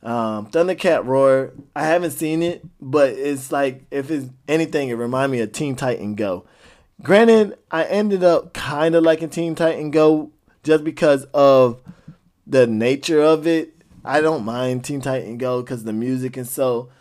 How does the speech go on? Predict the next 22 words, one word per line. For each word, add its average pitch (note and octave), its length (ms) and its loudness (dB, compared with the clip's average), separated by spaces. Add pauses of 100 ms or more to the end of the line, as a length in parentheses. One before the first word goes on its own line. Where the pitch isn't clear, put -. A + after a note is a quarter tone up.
(500)
and A#2+ 180 -12
things C#3 280 -6
like C3+ 200 -4
that. C#3 220 0
Now, C3 200 0
do C#3 160 2
I C3 100 4
prefer C#3 640 2
having C#3+ 380 -2
another C3 380 0
season C#3 380 -2
of A#2+ 300 -4
the A#2 120 -2
original E3+ 400 4
Teen A3 260 2
Titan? G3+ 420 0 (140)
Of F#3 320 2
course. G#3+ 600 6
I E3 120 2
love F3 320 6
Teen C#3+ 200 -6
Titan, F#2+ 460 -8